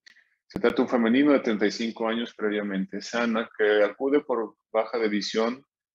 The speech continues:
en su ojo izquierdo posterior a la presencia de una émesis enérgica dos días antes. Como antecedente importante, fue operada hace mucho de catarata del ojo derecho, aparentemente sin complicación.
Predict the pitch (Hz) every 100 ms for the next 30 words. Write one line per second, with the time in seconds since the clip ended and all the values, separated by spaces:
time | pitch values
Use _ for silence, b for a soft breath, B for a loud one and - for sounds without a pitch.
0 | _ - 107 - 127 139 139 - 127 135
1 | - 110 - 101 107 113 117 104 98 -
2 | 98 107 120 113 113 110 113 110 - 98
3 | 98 101 101 - 113 - 123 - _ _
4 | _ _ _ 98 104 104 98 104 98 -
5 | 90 87 _ - - _ _ _ _ 104
6 | 104 98 - 120 120 139 120 113 107 156
7 | 160 - 131 - 120 117 120 120 113 -
8 | 107 - 110 110 113 - 113 104 98 -
9 | 107 107 110 104 107 104 104 113 - 101
10 | 101 101 101 98 95 - - 135 131 123
11 | 107 101 98 - 107 113 151